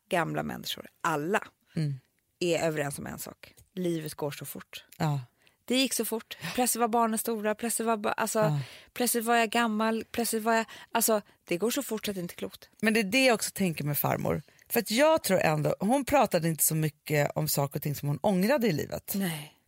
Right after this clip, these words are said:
Speaker 2: För att hon levde som att hon, hon kunde köpa allt.
Speaker 1: <laughs>
Speaker 2: Alltså hon hade en miljon i bakfickan jämt.
Speaker 1: Ja.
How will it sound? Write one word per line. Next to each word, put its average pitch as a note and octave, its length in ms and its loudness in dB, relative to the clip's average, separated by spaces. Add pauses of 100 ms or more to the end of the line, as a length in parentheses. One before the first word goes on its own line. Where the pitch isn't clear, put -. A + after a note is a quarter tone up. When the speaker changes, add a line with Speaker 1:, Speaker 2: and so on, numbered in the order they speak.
(100)
Speaker 2:
För A#3+ 120 2
att A#3+ 100 2
hon A3 400 4
levde A#3+ 400 4
som G#3+ 200 4
att F#3 100 0
hon, F#3+ 280 2 (100)
hon F3 440 4
kunde F#3 240 2
köpa E3+ 400 4
allt. D#3 280 4
Speaker 1:
<laughs> G#3+ 160 0
Speaker 2:
Alltså A#3+ 180 4
hon A#3 160 4
hade G3+ 160 6
en G3 120 4
miljon F#3+ 380 4
i - 40 4
bakfickan F3 600 2
jämt. E3 500 2
Speaker 1:
Ja. C#4 300 2